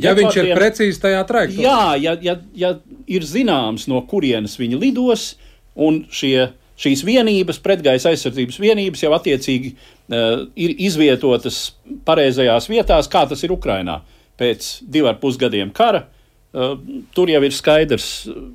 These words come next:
Speaker 2: kur tam ir jābūt. Nu, mums šādas pieredzes nav, tas ir viens. Es, es vēl vienu lietu gribu pateikt tomēr, ā, ka arī jautājums, ā,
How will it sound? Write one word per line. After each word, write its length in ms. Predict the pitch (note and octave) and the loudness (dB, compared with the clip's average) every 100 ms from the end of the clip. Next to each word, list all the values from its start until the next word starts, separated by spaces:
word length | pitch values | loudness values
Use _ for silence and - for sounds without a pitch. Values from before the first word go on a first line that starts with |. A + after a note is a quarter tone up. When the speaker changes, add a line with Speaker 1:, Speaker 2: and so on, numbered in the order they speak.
| - _ _ _ - - _ - | -20 _ _ _ -20 -20 _ -10
Speaker 2:
kur 140 | D#3 | -6
tam 180 | C#3 B2+ | -2 0
ir 140 | C3 | 2
jābūt. 300 | C3+ F#2+ E2+ - - - - | 2 0 -6 -12 -20 -20 -4
Nu, 220 | D#3+ A3+ | -2 -2
mums 320 | D#3+ C3+ G#3 - | -4 -4 -4 -6
šādas 520 | - C3 - D3 - - - | -6 -4 -4 -4 -12 -18 -6
pieredzes 420 | F3 C#3+ A2+ G#2 | 0 2 2 -2
nav, 180 | E3+ F#3+ | -2 0
tas 180 | G3+ - | -2 -2
ir 60 | G#3 | -2
viens. 300 | C#4 D3+ - - _ - | 0 -2 -4 -18 _ -6
Es, 200 | F#3+ - | -4 -2
es 160 | B3+ B3+ | -4 0
vēl 140 | E4 | 2
vienu 140 | G3+ D3+ | 4 4
lietu 140 | C3 | 2
gribu 180 | C3 B2 | -2 -2
pateikt 380 | B2+ B2 G#2 - | 0 0 -2 0
tomēr, 320 | A2 F#2+ F2 - _ _ _ - | -2 -2 -4 -10 _ _ _ -10
ā, 420 | B2+ B2 A#2 A2+ - | -4 0 0 -2 0
ka 340 | C#3+ C3+ C3+ - - - - | 2 4 2 -4 -20 -10 -2
arī 340 | C#3+ F3+ G3+ | -2 0 0
jautājums, 800 | C3+ C#3 D3+ F3 F3+ G3 F#3+ - - E3 | 2 0 2 0 2 0 -4 -8 -10 -6
ā, 160 | D#3+ | -6